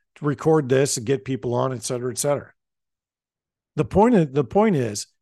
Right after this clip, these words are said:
is that it's not, I'm not monetizing this so I can make money off this.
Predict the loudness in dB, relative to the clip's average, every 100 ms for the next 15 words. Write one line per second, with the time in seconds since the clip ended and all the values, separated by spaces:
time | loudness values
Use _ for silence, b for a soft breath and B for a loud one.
0 | _ -2 0 0 -4 -4 -4 -2 0 0
1 | 2 2 2 0 -4 -4 -6 -8 -10 _
2 | _ _ _ _ _ _ _ _ _ 2
3 | 4 4 4 0 0 2 2 2 -2 -10
4 | -14 -12